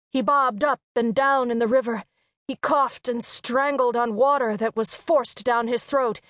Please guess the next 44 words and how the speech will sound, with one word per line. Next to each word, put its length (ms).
each 200
time 240
he 80
was 160
pulled 300
under 180
the 120
surface 420
again 400
by 120
the 100
force 360
of 80
the 80
current. 400
His 140
muscled 360
arms 400
finally 460
kept 260
him 120
afloat 360
long 280
enough 260
to 80
get 140
him 120
closer 460
to 100
shore, 460
and 160
he 120
reached 420
land 420
far 480
downriver 640
from 180
where 140
his 180
people 360
had 120
last 400
seen 300
him. 260